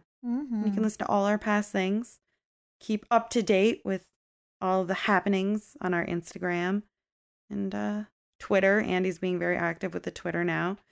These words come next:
Speaker 2: So thanks to Andy for that, because Ken, I don't, uh,
Speaker 1: I
Speaker 2: use
Speaker 1: don't
Speaker 2: the
Speaker 1: twit.
Speaker 2: tweeties. <laughs>
Speaker 1: I have one, but I don't ever use it except to yell at Starbucks for their poor customer service.
Speaker 2: I mean,
Speaker 1: <laughs>
Speaker 2: talk about yelling at a wall.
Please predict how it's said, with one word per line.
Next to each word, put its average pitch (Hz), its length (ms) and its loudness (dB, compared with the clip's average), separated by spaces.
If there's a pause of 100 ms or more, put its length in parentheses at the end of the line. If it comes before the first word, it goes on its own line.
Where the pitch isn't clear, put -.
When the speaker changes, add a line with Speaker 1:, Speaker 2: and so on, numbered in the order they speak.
(460)
Speaker 2:
So 196 220 -2
thanks 180 280 -4
to - 100 -6
Andy 175 180 -2
for 175 140 -6
that, 170 260 -2
because - 320 -10
Ken, 175 320 -8
I 180 100 -4
don't, 185 260 -4 (120)
uh, 196 260 -4
Speaker 1:
I 190 100 -2
Speaker 2:
use - 40 0
Speaker 1:
don't 233 220 0
Speaker 2:
the 202 80 -6
Speaker 1:
twit. 190 320 2
Speaker 2:
tweeties. 175 300 -6 (880)
<laughs> - 200 -6
Speaker 1:
I 226 60 2
have 320 440 2
one, 226 400 2 (180)
but 302 120 2
I 311 80 2
don't 370 160 -2
ever 269 160 2
use 247 260 -2
it 214 160 0
except - 260 -8
to 262 60 -6
yell 220 260 0
at - 60 -4
Starbucks - 580 -6
for 247 120 -8
their 240 100 -4
poor 240 280 -6
customer - 420 -10
service. 277 500 -10
Speaker 2:
I - 240 -4
mean, 220 380 -6 (100)
Speaker 1:
<laughs> - 1400 2
Speaker 2:
talk 208 180 4
about 180 220 4
yelling 165 360 2
at 156 60 -2
a 156 60 0
wall. 156 640 0